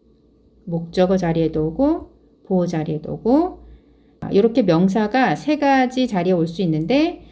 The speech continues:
그렇다면 동명사도 똑같이 주어 자리에 오고 목적어 자리에, 보호 자리에 온다. 이렇게 볼 수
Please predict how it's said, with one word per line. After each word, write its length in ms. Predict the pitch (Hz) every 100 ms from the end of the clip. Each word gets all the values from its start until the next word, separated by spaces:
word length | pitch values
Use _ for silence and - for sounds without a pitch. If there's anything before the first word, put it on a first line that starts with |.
| -
그렇다면 420 | 240 240 240 233
동명사도 840 | 226 202 220 226 226 180 185 349 381 - - - -
똑같이 1080 | 311 311 311 311 180 165 170 294 339 370 - _ _
주어 240 | - 214
자리에 280 | 196 175 160
오고 500 | 147 147 277 349 359 -
목적어 480 | 175 170 185 165
자리에, 280 | 151 131 -
보호 240 | - 190 180
자리에 240 | 160 175
온다. 480 | 165 151 151 156 - -
이렇게 300 | 185 180 180
볼 140 | 151
수 500 | - - 170 170 165